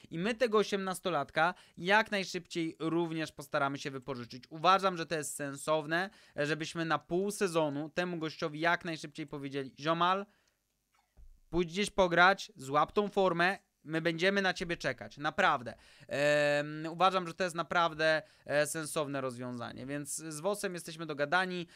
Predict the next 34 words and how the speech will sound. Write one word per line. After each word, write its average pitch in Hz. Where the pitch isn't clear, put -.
e, 151
on 185
i 170
jego 160
agent 160
już 202
pracują 165
nad 160
znalezieniem 151
nowego 143
klubu, 147
e, 147
natomiast, 190
e, 190
no, 165
no, 170
no 180
to 226
jest 196
w 185
interesie 196
wszystkich, 120
żeby 131
on 127
grał 113
w -
tym 127
momencie, 120
więc 156
ja 185
jestem 170
z -
tego 160
powodu, 160